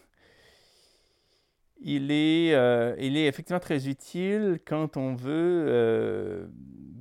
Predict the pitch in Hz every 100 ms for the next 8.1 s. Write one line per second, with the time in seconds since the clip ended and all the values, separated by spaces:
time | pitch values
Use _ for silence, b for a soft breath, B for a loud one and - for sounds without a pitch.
0 | - 135 123 123 123 131 127 117 - 147
1 | 143 135 _ _ _ _ _ _ - -
2 | _ - 117 113 113 - 147 - 143 151
3 | 151 - 117 113 120 131 127 - 110 -
4 | - 101 _ _ _ _ _ _ _ _
5 | _ _ _ _ _ - 120 _ 220 110
6 | - - 143 160 - - 120 127 143 113
7 | 110 110 - 127 117 117 117 110 127 165
8 | 196